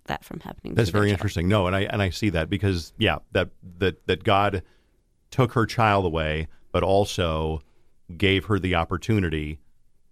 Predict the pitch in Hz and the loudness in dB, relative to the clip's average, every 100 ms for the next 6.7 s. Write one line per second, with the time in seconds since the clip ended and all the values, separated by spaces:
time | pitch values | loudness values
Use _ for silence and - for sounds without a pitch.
0 | _ 104 90 - 92 85 82 85 82 - | _ -4 -4 2 0 2 0 0 -2 0
1 | 92 87 82 80 82 78 85 76 52 - | 0 0 -2 -2 -2 -4 -4 -6 -10 -4
2 | 87 76 156 _ 127 196 202 135 175 196 | -2 -2 -4 _ 0 0 0 0 0 -2
3 | 139 135 175 - 190 147 104 92 92 - | -2 -2 -6 0 0 2 2 2 0 0
4 | 98 95 98 95 110 131 101 95 - _ | -2 0 0 0 2 2 2 0 -8 _
5 | _ 104 90 82 90 370 95 117 117 110 | _ 0 2 2 2 0 2 2 2 2
6 | 104 104 101 98 85 87 | 2 2 2 2 2 0